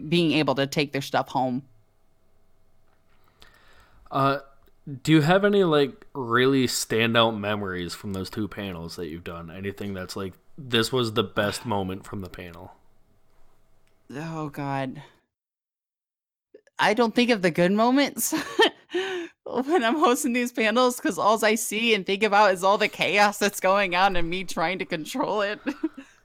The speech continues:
Speaker 1: The first year, oh my God, the first year we did it, uh,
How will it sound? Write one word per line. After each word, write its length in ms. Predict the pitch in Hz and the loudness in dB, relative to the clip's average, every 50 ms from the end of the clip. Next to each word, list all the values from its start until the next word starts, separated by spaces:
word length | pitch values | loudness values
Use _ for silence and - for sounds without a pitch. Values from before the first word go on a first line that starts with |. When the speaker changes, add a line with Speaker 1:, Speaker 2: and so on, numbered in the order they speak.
| _ _ _ _ _ - | _ _ _ _ _ -2
Speaker 1:
The 100 | 220 202 | -2 -2
first 420 | - - 202 226 247 247 - - | 0 0 2 2 2 2 0 -4
year, 480 | 190 190 196 202 202 202 202 196 208 - _ _ _ _ _ _ - | -4 -2 -2 0 0 0 -2 -4 -4 -8 _ _ _ _ _ _ -6
oh 220 | - 196 190 185 | -4 -2 -2 -2
my 100 | 170 160 | -2 -2
God, 400 | 147 147 147 143 143 147 143 - - - | -2 0 0 0 0 -2 -4 -10 -12 -12
the 80 | 175 | -8
first 260 | 175 - 208 214 - - | -4 -2 -2 -2 0 -2
year 140 | 208 190 | -2 -2
we 80 | 180 180 | -2 -4
did 180 | 156 175 165 160 | -2 -2 -2 0
it, 200 | 160 - - - _ _ _ - | 0 -2 -4 -6 _ _ _ -2
uh, 500 | 175 180 170 156 147 135 110 - - | 0 2 4 4 2 2 0 -2 -6